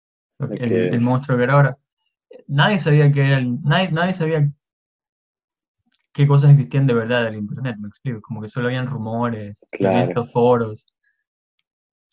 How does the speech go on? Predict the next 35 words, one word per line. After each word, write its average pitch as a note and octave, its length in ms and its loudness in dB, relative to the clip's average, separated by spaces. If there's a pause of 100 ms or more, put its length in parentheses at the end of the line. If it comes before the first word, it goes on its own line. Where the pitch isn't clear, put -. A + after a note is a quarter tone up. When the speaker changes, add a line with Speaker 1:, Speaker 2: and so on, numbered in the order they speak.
(480)
Speaker 2:
Todo G#2 240 6
era G2+ 220 4
full F#2+ 840 0
underground, F2+ 840 -2 (140)
así F2 320 -16
como, E2 580 -14 (1080)
no F2 140 -12
sé, E2 420 -6 (200)
el, - 200 -6
el G2 160 0
que - 100 -4
sabía, G2+ 360 4
sabía, F2 500 -2
no F#2 120 -6
era F2+ 140 -4
Speaker 1:
El, E2+ 60 -10
Speaker 2:
tan F2 500 -4
como F2 200 -6
Speaker 1:
el E2+ 80 -2
que E2 60 -2
sabía, C3 300 -4
Speaker 2:
así. C#3+ 100 2
Speaker 1:
sabía, - 340 0
pero C#3+ 240 2
también C3+ 300 0
la D#3 80 0
gente D3+ 260 2
era D3 160 0
raro, D#3 300 -2
porque A2+ 160 -8
a A#2 60 0
veces D3 180 -4
la C3 80 0
gente C#3 240 -2
no, C#3 280 2